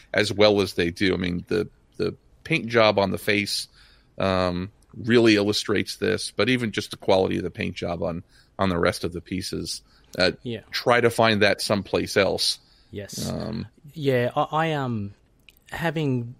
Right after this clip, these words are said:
Speaker 2: you know, delved into the Crescent Edition box and, and action figure that I have as well, looking at the packaging, reading the,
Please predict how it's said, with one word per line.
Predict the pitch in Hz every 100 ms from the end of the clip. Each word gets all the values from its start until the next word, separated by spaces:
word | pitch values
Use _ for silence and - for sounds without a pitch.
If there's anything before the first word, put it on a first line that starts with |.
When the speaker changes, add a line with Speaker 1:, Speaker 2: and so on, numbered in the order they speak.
| -
Speaker 2:
you | 131
know, | 110 107
delved | 120 117 104 104
into | 110 107 113 104 98 92 - 101
the | 107 101
Crescent | - 117 110 104
Edition | 101 104 - 107 95 -
box | 101 - - - -
and, | 120 92
and | - 95 87 - _ _ -
action | 127 - 110
figure | 113 104 101
that | 101 98
I | 104
have | 107 95
as | 95
well, | 107
looking | 117 - 135
at | 110
the | 120
packaging, | 123 117 120 117 110 104
reading | 113 135 143 120
the, | 110